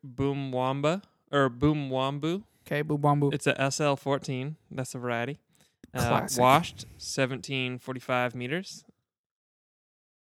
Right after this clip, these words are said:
Speaker 1: Tasting notes,
Speaker 2: Okay, man.
Speaker 1: molasses, limeade,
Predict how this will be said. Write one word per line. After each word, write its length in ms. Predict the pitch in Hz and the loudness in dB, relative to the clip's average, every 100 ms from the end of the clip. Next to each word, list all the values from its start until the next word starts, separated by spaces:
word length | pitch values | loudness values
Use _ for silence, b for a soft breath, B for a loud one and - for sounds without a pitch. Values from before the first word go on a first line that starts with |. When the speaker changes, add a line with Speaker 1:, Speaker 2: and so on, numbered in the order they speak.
| _ | _
Speaker 1:
Tasting 420 | 147 143 - 180 156 | -2 0 -2 -2 0
notes, 480 | 127 180 - - - | -2 -4 -10 -14 -12
Speaker 2:
Okay, 80 | - | -2
man. 120 | 131 120 | 0 2
Speaker 1:
molasses, 720 | 123 139 165 208 220 - - - _ - | 2 2 0 -4 -4 -6 -8 -16 _ -10
limeade, 720 | 127 127 139 147 147 165 | -4 0 0 0 -2 -4